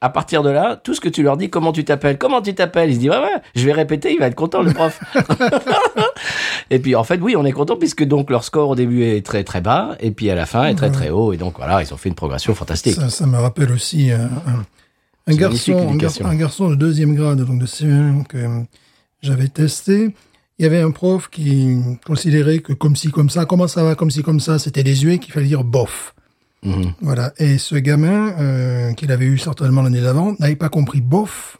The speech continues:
Speaker 2: mais bof.
Speaker 1: Ah.
Speaker 2: Il va dire les deux.
Speaker 1: Ouais.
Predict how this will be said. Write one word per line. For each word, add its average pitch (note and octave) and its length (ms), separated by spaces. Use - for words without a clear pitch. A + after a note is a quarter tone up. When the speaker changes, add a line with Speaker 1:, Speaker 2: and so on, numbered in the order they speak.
Speaker 2:
mais C3+ 120
bof. B2 600
Speaker 1:
Ah. G2 380
Speaker 2:
Il C#3+ 80
va C3+ 100
dire F3 200
les D#3 140
deux. C#3 200
Speaker 1:
Ouais. F#2+ 220